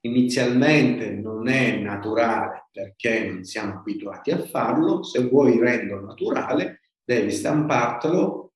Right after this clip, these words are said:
o guardarlo il più possibile e seguirlo. Fai oggi, fai domani, fai dopodomani, ti verrà naturale. Altra domanda.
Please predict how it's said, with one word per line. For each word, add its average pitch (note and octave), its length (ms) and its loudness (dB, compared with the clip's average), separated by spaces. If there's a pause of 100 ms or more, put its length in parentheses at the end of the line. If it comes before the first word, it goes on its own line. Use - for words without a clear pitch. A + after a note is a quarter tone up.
o B2 300 4
guardarlo A#2 560 2
il G#2+ 60 -2
più C#3 180 -6
possibile D3 880 -2
e B2 220 -2
seguirlo. G#2 580 -8 (360)
Fai A#2 340 0
oggi, A#2+ 320 6
fai A2 180 -2
domani, A#2 500 0
fai G2+ 100 -6
dopodomani, B2+ 600 -4
ti B2+ 100 -10
verrà A#2 440 -4
naturale. G#2 520 -18 (600)
Altra G3 240 6
domanda. A#2 600 2